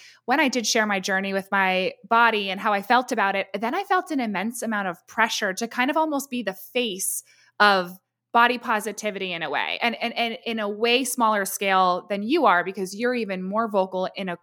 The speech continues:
in an amazing way. Do you ever feel a pressure to, like, continue talking about that, even though you've kind of come to peace with your body? 'Cause I remember feeling that way myself. Like, people would be like, "How did you get over this? How did you do this?" And I'd be like,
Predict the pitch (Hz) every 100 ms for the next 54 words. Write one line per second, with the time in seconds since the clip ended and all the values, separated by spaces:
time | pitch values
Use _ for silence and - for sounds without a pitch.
0 | _ 208 190 180 180 190 214 285 240 185
1 | 120 - 90 - - - - 269 226 247
2 | 285 285 247 240 226 208 196 _ 208 -
3 | 202 202 214 175 160 - 202 185 - 226
4 | 202 - 208 202 190 175 165 170 - -
5 | - 214 208 220 202 190 185 190 185 226
6 | 214 214 208 214 226 370 302 247 - 254
7 | 240 226 214 _ _ - 247 233 262 -
8 | 440 - - 185 185 165 165 135 101 107
9 | - 269 262 233 277 339 285 254 - _
10 | - 226 214 196 214 202 202 202 285 294
11 | 240 220 220 214 214 220 208 - 262 262
12 | 254 240 247 247 233 220 220 233 220 226
13 | 240 240 226 220 214